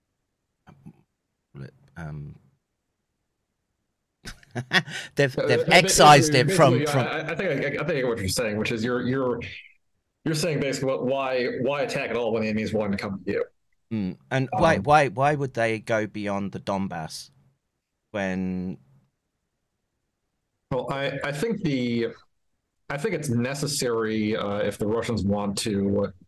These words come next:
Speaker 2: end the war. Now, it might not, it might not actually be necessary, and you might actually be right. Um, I've certainly, I've certainly considered that the Russians may cer-, may simply hold what they've got and wait for Ukraine to simply ru-, Ukraine and the West to simply run out of steam, which is certainly a possibility.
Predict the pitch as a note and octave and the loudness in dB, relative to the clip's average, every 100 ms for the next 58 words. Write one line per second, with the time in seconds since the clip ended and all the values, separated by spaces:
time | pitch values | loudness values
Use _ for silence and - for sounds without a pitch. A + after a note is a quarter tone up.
0 | _ _ _ _ _ _ A#2 A2 G2+ G2 | _ _ _ _ _ _ -6 -2 -2 0
1 | G2+ G#2 G#2+ B2 C3+ C#3 G#2+ A#2+ C4+ C3 | 0 -2 -2 -4 -4 -2 -2 -2 -4 -2
2 | C#3+ E3 D3+ B2+ B2 - G2+ G#2 A2 G2+ | -2 0 -2 -2 -4 -2 0 0 -2 -2
3 | A#2+ G2+ A2+ B2 C3 A2+ G2+ G2 G#2 A#2 | -2 0 0 0 -2 -2 -2 -2 0 -2
4 | - D#3 - G#2 G2+ G#2 - A#2 G#2 G#2+ | -4 -8 -8 -4 -4 -2 -2 -2 0 -2
5 | G2+ - _ - - - _ _ _ - | -4 -8 _ -20 -20 -20 _ _ _ -6
6 | D3+ D3+ E3+ D3 B2+ A2+ - C3+ A#2+ G2+ | -4 -2 0 0 -2 -4 -2 -2 0 0
7 | G#2+ A2+ A2+ G#2+ A2 G#2+ - A2+ - A2 | 0 -2 0 -2 0 -2 0 0 0 -2
8 | A2+ B2 G2+ G2+ G#2 G2+ G2 F2 _ _ | -2 -4 -2 0 0 0 -2 -4 _ _
9 | _ _ - - C3+ A2+ A#2+ B3 G#2+ G#2 | _ _ -6 -2 0 0 -2 -2 -2 -4
10 | A2+ A2 G#2+ A2 A2 - G#2 G#2 G#2+ - | -2 -2 -2 -2 -2 -2 0 0 0 0
11 | A2+ G#2+ - A#2 G#2+ G2 - - A#2+ - | 0 0 -2 -2 -2 -2 -4 -2 -2 0
12 | C3 A2+ G2 G#2+ A#2 - - G#2 G2+ G#2 | 0 0 -2 -2 -4 -4 -4 -2 0 -2
13 | G#2+ - - - B2 G#2 G2+ A#2 - C4 | -4 -4 -4 -2 -2 0 0 -2 -2 0
14 | G3+ A#2+ C#3+ B2 - - - - - | 0 -2 -2 -2 0 0 0 -4 -8